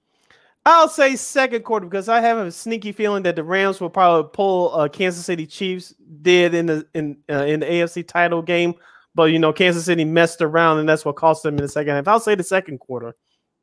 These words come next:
So, uh, I'll go with the second quarter on that. Uh, over under forty-eight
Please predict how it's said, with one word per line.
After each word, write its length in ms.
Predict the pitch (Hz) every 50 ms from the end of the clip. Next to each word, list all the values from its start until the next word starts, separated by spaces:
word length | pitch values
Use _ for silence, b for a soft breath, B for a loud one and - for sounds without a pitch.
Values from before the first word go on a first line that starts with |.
| _ _ _ _ _ _ _ _ _ _ _ - 135
So, 360 | - - 156 139 131 123 - B B B B B B B B B
uh, 60 | B 147
I'll 260 | 143 139 139 147 147
go 160 | 147 151 147
with 140 | 143 143 139
the 40 | 131
second 300 | - 165 151 139 139 135
quarter 220 | - 156 139 135
on 180 | 131 127 127 131
that. 200 | 139 139 131 123 - B B B B B B
Uh, 140 | 170 165 165 - -
over 480 | 247 277 311 269 285 277 262 254 262 -
under 320 | 254 269 254 247 226 214 185
forty-eight 640 | - - 240 247 240 226 240 240 240 233 220 -